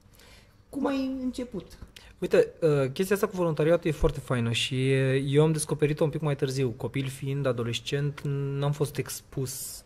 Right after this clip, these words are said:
Speaker 2: de către mediul în care am crescut la voluntariat atât de mult. Pe vremea mea nu se făcea atât de mult voluntariat, se făcea de mai puțin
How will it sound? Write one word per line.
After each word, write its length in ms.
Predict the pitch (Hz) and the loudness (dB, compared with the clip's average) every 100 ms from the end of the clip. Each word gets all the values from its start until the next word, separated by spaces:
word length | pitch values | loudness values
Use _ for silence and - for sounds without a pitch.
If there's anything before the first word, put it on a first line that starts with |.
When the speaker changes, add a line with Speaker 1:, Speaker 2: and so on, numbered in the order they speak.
| 123 | -8
Speaker 2:
de 120 | 127 | -6
către 240 | 120 - | -6 -6
mediul 260 | 127 143 131 | 2 2 2
în 60 | 123 | 0
care 160 | 131 | 0
am 100 | 127 | -2
crescut 400 | 123 123 - 135 | -4 -8 -6 -6
la 120 | 131 | -4
voluntariat 600 | 120 127 120 127 131 127 | -4 -4 -2 0 0 0
atât 180 | 127 120 | -2 -4
de 60 | 120 | -2
mult. 280 | 120 156 - | 0 0 -2
Pe 180 | - | 0
vremea 280 | 127 139 139 | 2 4 4
mea 140 | 139 135 | 4 2
nu 80 | |
se 240 | 131 - 127 - - - - | 0 -4 -8 -10 -18 -18 -18
făcea 340 | - 143 - 147 | -2 0 4 4
atât 220 | 135 147 | 4 2
de 60 | 135 | 2
mult 180 | 139 | 0
voluntariat, 580 | 127 131 123 127 151 180 | 0 0 0 2 4 4
se 120 | - | 2
făcea 280 | 180 170 185 | -2 0 2
de 80 | 160 | 2
mai 180 | 156 147 | 2 0
puțin 440 | 147 - 131 185 | -2 -2 -2 -2